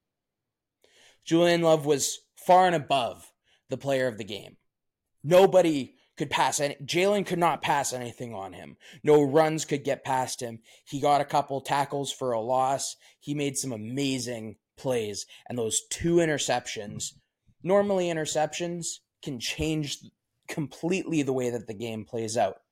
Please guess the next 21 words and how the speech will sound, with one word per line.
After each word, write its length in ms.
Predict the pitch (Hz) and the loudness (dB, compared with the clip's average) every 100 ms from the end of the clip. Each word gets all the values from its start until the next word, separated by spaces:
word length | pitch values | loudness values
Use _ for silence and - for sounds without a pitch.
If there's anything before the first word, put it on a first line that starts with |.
| _ _ _ _ _ _ _ | _ _ _ _ _ _ _
but 140 | 120 | -2
not 260 | 117 143 117 | 2 2 2
like 240 | 123 110 | -2 -6
this. 440 | 98 92 - - - _ _ _ _ _ _ - | -10 -12 -10 -12 -14 _ _ _ _ _ _ -6
If 160 | 156 | -2
it 140 | 147 127 | 0 2
wasn't 440 | 147 143 151 - | 2 0 -6 -12
for 520 | - 143 139 123 120 - _ _ _ _ | -8 -2 0 0 -2 -8 _ _ _ _
both 260 | 127 160 160 | 0 0 0
of 160 | 180 | -4
these, 420 | 170 208 214 208 - _ _ _ _ _ _ _ _ _ - | -4 -2 -4 -6 -14 _ _ _ _ _ _ _ _ _ -12
Seattle 500 | - 151 147 143 127 | 0 2 4 2 -2
would 120 | 120 | -4
have 140 | 113 | -6
lost 340 | 110 104 98 - | -4 -4 -4 -10
the 60 | |
game. 140 | 95 - _ _ _ _ _ _ _ _ _ _ _ _ _ _ _ _ _ _ _ - | -12 -20 _ _ _ _ _ _ _ _ _ _ _ _ _ _ _ _ _ _ _ -8
And 160 | 127 127 | -4 2
that 180 | 147 | 4
alone 600 | 139 131 139 135 123 120 110 _ _ - | 4 2 0 -2 -4 -10 -14 _ _ -12
deserves 800 | 123 123 117 104 98 101 - | -6 -4 -6 -8 -10 -10 -10